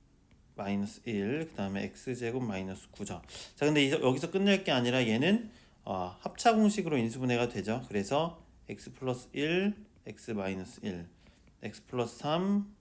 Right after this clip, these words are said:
X 마이너스 삼이다. 이렇게 해주면 되겠습니다. 자, 그다음에 여기를 보도록 하죠. X 네 제곱 더하기 사. 어? 요거는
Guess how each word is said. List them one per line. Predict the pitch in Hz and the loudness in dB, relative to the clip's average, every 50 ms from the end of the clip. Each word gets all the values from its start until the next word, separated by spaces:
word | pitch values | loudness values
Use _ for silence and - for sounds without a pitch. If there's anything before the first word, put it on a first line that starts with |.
| - - _ - - _ - - - - - - - | -20 -20 _ -20 -20 _ -20 -20 -20 -20 -20 -12 -8
X | 110 107 - - - 143 | -8 -6 -4 -4 -4 -2
마이너스 | 143 127 110 101 98 98 104 113 127 127 - - - - - | 0 0 0 0 2 2 0 0 -2 -2 -6 -10 -10 -10 -8
삼이다. | - 127 117 107 95 - 87 85 85 85 87 90 107 113 | -6 -4 -2 -2 -4 -6 -8 -14 -14 -14 -16 -18 -16 -14
이렇게 | 101 92 - - - 95 85 87 101 139 180 202 - - - - - - - | -14 -14 -14 -14 -14 -12 -10 -8 -6 -6 -6 -8 -10 -14 -20 -20 -20 -16 -14
해주면 | 104 - 113 104 | -10 -6 -6 -6
되겠습니다. | 90 92 87 90 - - 92 87 82 - - - - - - - - - - - - - - - | -6 -6 -8 -8 -8 -8 -8 -10 -12 -12 -14 -16 -14 -12 -10 -10 -10 -10 -12 -14 -14 -14 0 4
자, | - 135 | 6 6
그다음에 | 131 156 202 202 190 165 143 123 120 135 147 131 110 101 | 8 10 10 10 12 10 8 8 8 8 8 8 6 4
여기를 | 95 110 127 131 180 202 196 185 196 190 175 180 | 4 4 4 6 6 6 6 8 6 6 4 2
보도록 | - 143 131 143 131 127 127 - | 0 0 2 2 2 2 0 -2
하죠. | - 135 127 117 107 104 - | -6 -4 0 0 2 2 2
X | 120 120 - - - | 0 0 0 -2 0
네 | - 139 143 151 | 2 4 4 4
제곱 | 147 180 185 180 185 175 - - | 4 4 4 4 2 0 0 2
더하기 | 160 143 131 127 123 | 2 2 2 0 -2
사. | - - 123 101 92 - - | -2 -2 -2 -4 -4 -4 -2
어? | 143 170 175 - - - - - - - - _ _ _ - | 0 0 -2 -2 -6 -16 -20 -20 -20 -20 -20 _ _ _ -4
요거는 | 143 151 165 180 180 180 190 202 214 220 226 220 | -2 0 2 4 4 6 8 8 8 6 6 2